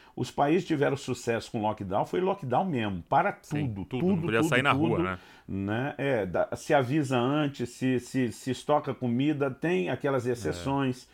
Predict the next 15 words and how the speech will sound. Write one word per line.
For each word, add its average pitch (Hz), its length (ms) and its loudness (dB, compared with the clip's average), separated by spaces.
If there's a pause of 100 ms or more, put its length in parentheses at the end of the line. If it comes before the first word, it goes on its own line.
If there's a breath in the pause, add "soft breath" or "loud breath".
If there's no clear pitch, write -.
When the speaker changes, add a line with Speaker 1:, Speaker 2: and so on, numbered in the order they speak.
(280 loud breath)
Speaker 1:
um 113 120 -2
hospital, 131 760 2
uma 110 140 0
farmácia, 131 840 0
um, 117 220 0 (380 loud breath)
né? 117 360 -2
E, 131 280 0
e 127 100 4
normalmente 139 540 2
você 143 320 -2
quebra 147 500 2
esse 165 180 -4
ritmo 160 400 -2
de 165 120 -4
transmissão. 156 680 -4